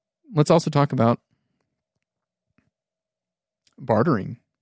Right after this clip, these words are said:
So first, to barter, you must have someone to barter with. Meaning, you must know people's skills. You must know what they can do. And so to do, to know your neighbor's skills must mean,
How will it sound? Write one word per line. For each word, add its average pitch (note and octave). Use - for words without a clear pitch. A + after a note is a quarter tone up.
So C#3
first, G3
to D#3
barter, C#3
you B2+
must B2+
have B2
someone A#2
to A2+
barter G#2+
with. F#2
Meaning, A#2+
you C3+
must C3+
know C#3
people's B2+
skills. -
You B2+
must A#2+
know C3
what B2+
they A2
can G#2+
do. G#2
And B2
so A2+
to G#2+
do, D3+
to C3
know D3+
your C3+
neighbor's A#2+
skills D3
must -
mean, B2